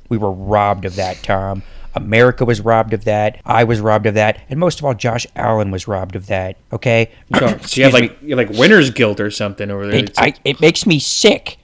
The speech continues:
Speaker 1: to my stomach to think that that kid, you know, he put his, he put him, himself all out there, everything. He left
Speaker 2: Hmm.
Speaker 1: nothing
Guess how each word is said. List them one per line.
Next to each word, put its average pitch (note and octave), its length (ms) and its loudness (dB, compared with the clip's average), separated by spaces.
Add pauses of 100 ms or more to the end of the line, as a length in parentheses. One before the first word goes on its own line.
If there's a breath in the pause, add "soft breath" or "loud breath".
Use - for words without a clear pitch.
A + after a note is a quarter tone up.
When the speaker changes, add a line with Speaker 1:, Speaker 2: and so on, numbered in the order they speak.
(140)
Speaker 1:
to - 60 0
my C3+ 140 2
stomach C3 540 2 (160)
to C3+ 80 0
think B2+ 240 0
that A#2+ 120 -4
that C#3+ 260 2
kid, B2 440 0 (680 loud breath)
you B2 100 0
know, B2 100 4
he - 120 -2
put - 220 2
his, E3+ 180 0 (440 loud breath)
he E4+ 120 -4
put - 200 2
him, F#3+ 120 2
himself F3+ 520 0 (100)
all G#3+ 240 8
out F3+ 300 6
there, B2 400 -2
everything. F#3 520 2
He C4 80 0
left D3 260 2
Speaker 2:
Hmm. D#3 160 0
Speaker 1:
nothing F3 500 4